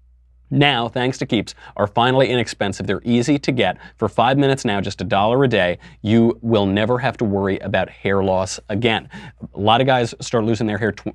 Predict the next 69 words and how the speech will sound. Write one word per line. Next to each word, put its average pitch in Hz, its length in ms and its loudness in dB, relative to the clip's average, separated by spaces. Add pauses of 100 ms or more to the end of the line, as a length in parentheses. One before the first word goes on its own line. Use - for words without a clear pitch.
between 104 280 -2
twenty-five, 110 540 0
thirty-five 110 400 0
years 101 220 -2
old. 101 240 0 (180)
It 104 140 -10
starts 107 240 -4
really 120 340 2
young. 110 320 2 (300)
You 117 100 4
can 110 180 0
keep 175 300 0
the 175 80 4
hair 180 180 4
that 160 140 0
you 139 80 0
have. 156 180 0
You 107 120 0
just 131 320 0
need 170 120 4
to 147 60 2
start 135 360 2
right 113 200 2
now, 127 220 -2 (180)
and 113 100 0
it's 104 140 -2
so 151 220 2
inexpensive. 139 500 -2
Keeps 156 260 0
offers 131 380 0 (220)
generic 143 340 4
versions 131 340 2
of 113 100 0
the 117 180 2
only 160 360 4
two 151 280 2
F 107 100 -2
D 131 120 2
A 117 100 2
approved 110 260 -2
hair 113 140 -2
loss 110 180 0
products 98 440 -2
out 165 200 2
there. 180 220 4 (360)
Uh, 104 120 4
some 151 140 2
of 131 80 2
you 143 80 4
might 131 140 4
have 117 60 -2
tried 123 220 2
them 120 100 0
before, 131 240 0
but 120 100 2
you've 101 140 0
never 120 220 2
gotten 117 160 4
them 107 100 -4
for 110 80 -8
this 98 140 -4
price. 92 360 -6
It's - 120 -20
ten 139 260 0
to 131 60 -2
thirty-five 127 420 2
bucks 107 220 0
a 113 40 -4
month. 117 240 0